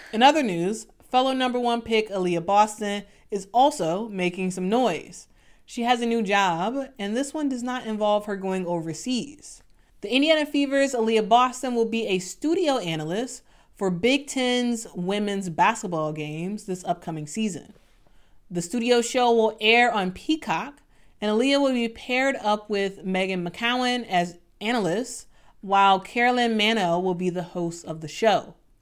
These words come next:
Now, y'all, this is a big gig for Aaliyah Boston, and something that she is totally prepared for. She graduated with a degree in mass communications from South Carolina.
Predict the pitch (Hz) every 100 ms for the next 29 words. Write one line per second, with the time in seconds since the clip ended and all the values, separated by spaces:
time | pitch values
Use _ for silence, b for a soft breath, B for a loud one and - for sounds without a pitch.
0 | _ - _ _ _ _ - 185 220 247
1 | 262 233 247 262 262 247 233 180 175 208
2 | 226 233 233 214 - 180 160 180 202 208
3 | 190 180 175 - - 196 185 180 165 170
4 | 196 - 165 170 - _ 196 185 226 240
5 | 233 214 208 240 226 202 - - 233 247
6 | 262 254 247 240 226 226 233 233 151 -
7 | - _ b b b - 196 196 208 220
8 | 220 214 202 196 175 170 180 202 180 170
9 | 165 170 156 214 214 220 214 190 180 185
10 | 165 - 165 180 190 185 180